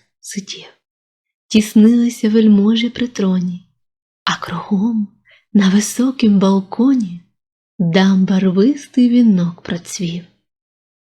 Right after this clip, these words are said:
Король дав знак рукою, і з град сторожкою стопою виходить лев. Але не лунає рев. Пустелі друг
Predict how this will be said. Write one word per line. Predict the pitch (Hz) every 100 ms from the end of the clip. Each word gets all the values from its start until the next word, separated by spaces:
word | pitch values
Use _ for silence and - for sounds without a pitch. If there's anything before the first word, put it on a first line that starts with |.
| _
Король | 214 190 185 175
дав | 190 185
знак | 190 190 190
рукою, | 220 208 - 202 262 247 240 - - - -
і | 214
з | 196
град | 220 214 247 254 - _
сторожкою | - - 196 202 - - - 233 214
стопою | - - 196 - 240 254 233 226 _ _ _ _ -
виходить | 170 - 214 - 240 220
лев. | 202 175 170 - _ _ _ _ _ _ _ _ -
Але | 185 175 180
не | 180 185
лунає | 196 196 202 247 185
рев. | 180 165 175 _ _ _ _ _ _ -
Пустелі | 196 - - 202 202 202
друг | 175 202 202 208